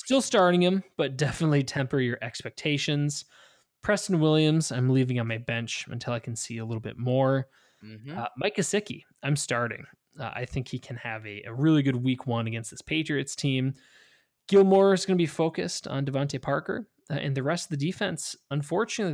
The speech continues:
Speaker 1: they lost a lot of players due to, uh,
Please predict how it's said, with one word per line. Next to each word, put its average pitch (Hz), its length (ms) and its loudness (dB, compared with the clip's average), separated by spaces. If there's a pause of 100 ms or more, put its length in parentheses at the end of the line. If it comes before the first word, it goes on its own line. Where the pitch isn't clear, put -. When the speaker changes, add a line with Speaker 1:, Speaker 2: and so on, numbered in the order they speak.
Speaker 1:
they 147 80 -2
lost 147 440 -6
a 139 60 -6
lot 127 340 -2
of 127 120 -4
players 143 580 -4
due 123 300 -2
to, 120 520 -4 (500)
uh, 120 240 -10